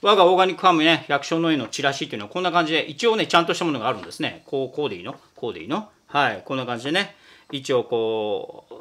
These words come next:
お試しのお客様とかね、初めてのお客様にはこういうのを入れてね、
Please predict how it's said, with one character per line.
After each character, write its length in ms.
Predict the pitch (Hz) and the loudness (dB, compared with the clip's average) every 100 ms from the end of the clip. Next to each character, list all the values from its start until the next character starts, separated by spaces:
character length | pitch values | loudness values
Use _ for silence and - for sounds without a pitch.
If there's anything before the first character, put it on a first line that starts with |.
| 113 - - - | -14 -14 -14 -8
お 120 | 160 | 0
試 220 | 185 185 | 2 2
し 80 | 170 | 0
の 120 | 185 | 0
お 60 | 165 | 4
客 160 | 170 170 | 2 2
様 220 | 175 117 | 0 0
と 80 | 135 | -6
か 60 | |
ね、 60 | 208 | -2
初 220 | 185 214 | 0 2
め 100 | 254 | 0
て 80 | 220 | 0
の 80 | 180 | 0
お 20 | |
客 160 | 185 | 0
様 200 | - 226 | 0 0
に 80 | 277 | 2
は 120 | 233 | 2
こ 140 | 165 151 | 2 0
う 40 | |
い 40 | 147 | 0
う 20 | |
の 60 | 117 | -4
を 20 | |
入 80 | 104 | -4
れ 100 | 113 | -4
て 120 | 175 | 0
ね、 260 | 240 240 | 0 -2